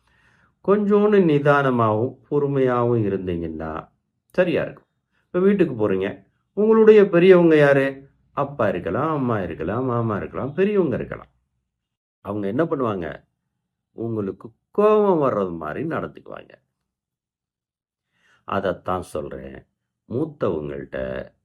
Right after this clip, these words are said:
கவனமா இருங்க. எவ்வளவு நாளைக்கு? ஒரு முப்பது நாளைக்கு தான். அப்புறம் சூரிய பகவான் வேற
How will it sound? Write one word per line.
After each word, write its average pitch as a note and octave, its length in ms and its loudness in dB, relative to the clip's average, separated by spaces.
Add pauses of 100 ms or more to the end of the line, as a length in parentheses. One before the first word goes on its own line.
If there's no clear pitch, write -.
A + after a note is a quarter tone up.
(180)
கவனமா D2+ 520 -10
இருங்க. C#2 360 -10 (320)
எவ்வளவு B3 340 2
நாளைக்கு? A#2 400 2 (280)
ஒரு A#2 180 -8
முப்பது F#2 400 -6
நாளைக்கு E3+ 340 -8
தான். - 240 -8 (340)
அப்புறம் G3+ 300 0
சூரிய G#3+ 360 0
பகவான் G3+ 340 4
வேற F3+ 220 6